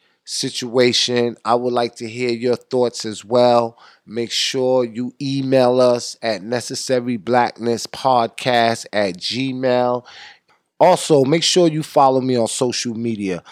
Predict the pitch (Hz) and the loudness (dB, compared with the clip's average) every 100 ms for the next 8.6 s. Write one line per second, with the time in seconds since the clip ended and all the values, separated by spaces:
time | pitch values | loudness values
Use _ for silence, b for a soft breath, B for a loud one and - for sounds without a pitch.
0 | B - 117 135 113 - 143 139 - - | B -10 -2 0 0 0 0 0 -2 -4
1 | 104 - 107 120 101 135 143 - 127 95 | -4 -4 -4 -4 -4 -4 -4 -4 -8 -6
2 | 110 104 92 80 b b b b - 120 | -6 -4 -6 -10 b b b b -2 2
3 | 131 131 - 123 123 120 123 - 123 123 | 4 2 2 2 2 0 -2 -4 0 0
4 | 120 - - 170 151 - 113 82 b b | 0 -6 -2 -2 -2 -4 -6 -6 b b
5 | _ 110 110 104 - 127 131 - 123 110 | _ -10 -8 -12 -2 2 2 0 -4 -4
6 | 117 135 127 120 - 123 95 127 127 127 | -4 -4 -4 -4 -6 -6 0 2 4 4
7 | 127 123 - b b b b - 131 135 | 2 -2 -10 b b b b -4 -2 -2
8 | - 143 135 131 127 | -4 0 2 2 0